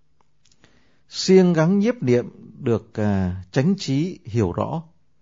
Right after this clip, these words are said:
Đối với thế gian có bao nhiêu ưu não, đều thường suy xét điều phục. Tức là tất cả những cái gì trong lúc mình quán đó, nó xảy đến đó,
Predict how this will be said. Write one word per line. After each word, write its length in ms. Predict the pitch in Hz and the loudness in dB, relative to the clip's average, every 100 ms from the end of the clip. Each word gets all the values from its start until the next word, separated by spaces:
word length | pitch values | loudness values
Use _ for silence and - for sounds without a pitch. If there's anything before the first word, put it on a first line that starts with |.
| _ _ _ _ _ _ _ - | _ _ _ _ _ _ _ -2
Đối 240 | 107 151 | 0 2
với 120 | 156 | 0
thế 220 | - 147 | -2 -2
gian 420 | 135 135 127 127 123 | 0 0 0 -2 -4
có 100 | 131 | -2
bao 320 | 147 139 135 | 0 0 0
nhiêu 500 | 135 135 131 123 120 - _ _ _ _ _ _ _ _ | 0 0 0 -2 -6 -14 _ _ _ _ _ _ _ _
ưu 240 | - 139 | 2 2
não, 380 | 131 113 123 175 - - _ _ _ _ _ _ _ _ _ _ _ _ - | 2 -2 -4 -10 -10 -20 _ _ _ _ _ _ _ _ _ _ _ _ -2
đều 260 | 131 113 | 2 2
thường 400 | 113 120 107 92 | 0 0 0 -2
suy 220 | 85 143 131 | -6 -4 -4
xét 280 | 175 180 | -2 -4
điều 120 | 143 101 | -6 -8
phục. 320 | - - _ _ _ _ _ _ _ _ _ _ - | -8 -14 _ _ _ _ _ _ _ _ _ _ -16
Tức 80 | 190 | -12
là 60 | |
tất 200 | 151 208 | -8 -8
cả 120 | 202 107 | -6 -6
những 120 | 127 | -4
cái 100 | 165 | -2
gì 240 | 143 113 | 0 0
trong 200 | 98 139 | -2 -2
lúc 140 | 170 175 | -4 -4
mình 160 | 110 | -6
quán 380 | 95 107 135 185 | -4 -4 -2 -4
đó, 80 | 180 - - | -6 -8 -14
nó 140 | 139 160 - | -12 -12 -12
xảy 300 | - 131 98 | -10 -6 -4
đến 240 | 98 107 | -2 -4
đó, 80 | 117 | -4